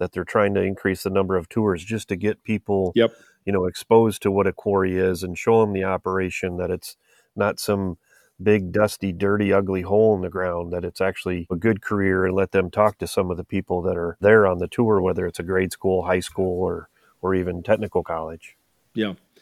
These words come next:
Speaker 2: I agree with that. We are desperately short of craftspeople in our country, and so we need that.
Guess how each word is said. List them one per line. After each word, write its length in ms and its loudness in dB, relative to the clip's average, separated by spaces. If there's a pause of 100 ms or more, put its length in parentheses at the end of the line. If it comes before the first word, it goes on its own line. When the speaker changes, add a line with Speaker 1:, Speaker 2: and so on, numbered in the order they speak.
(240)
Speaker 2:
I 100 0
agree 240 2
with 220 -2
that. 260 0
We 140 4
are 120 6
desperately 760 -2
short 320 -2
of 120 -4
craftspeople 960 -6
in 80 -10
our 120 -10
country, 440 -12
and 100 -12
so 120 -8
we 120 -4
need 300 -8
that. 240 -8